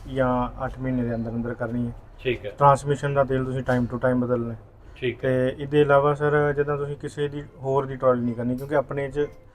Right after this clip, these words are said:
Speaker 1: ਆਇਲ ਜਿਹੜਾ ਹੈ ਪ੍ਰੀਮੀਅਮ ਕੁਆਲਿਟੀ ਦਾ, ਵਧੀਆ ਕੁਆਲਿਟੀ ਦਾ ਆਇਲ ਹੈ।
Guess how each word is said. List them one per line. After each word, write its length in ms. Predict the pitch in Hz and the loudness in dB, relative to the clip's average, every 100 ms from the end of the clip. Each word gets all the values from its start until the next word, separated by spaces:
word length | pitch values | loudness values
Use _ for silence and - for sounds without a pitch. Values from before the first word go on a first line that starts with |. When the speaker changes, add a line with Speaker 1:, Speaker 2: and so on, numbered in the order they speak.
| - _ - | -20 _ 4
Speaker 1:
ਆਇਲ 240 | 135 139 | 4 4
ਜਿਹੜਾ 180 | 143 147 | 4 4
ਹੈ 120 | 151 165 - - - | 2 -2 -8 -18 -4
ਪ੍ਰੀਮੀਅਮ 320 | 147 165 165 | 0 0 0
ਕੁਆਲਿਟੀ 360 | 131 120 113 | 2 2 0
ਦਾ, 120 | 117 117 | -2 -2
ਵਧੀਆ 260 | 127 151 | 0 0
ਕੁਆਲਿਟੀ 300 | 139 120 113 | 0 0 -2
ਦਾ 100 | 110 | -2
ਆਇਲ 160 | 110 107 | -2 -4
ਹੈ। 120 | - | -12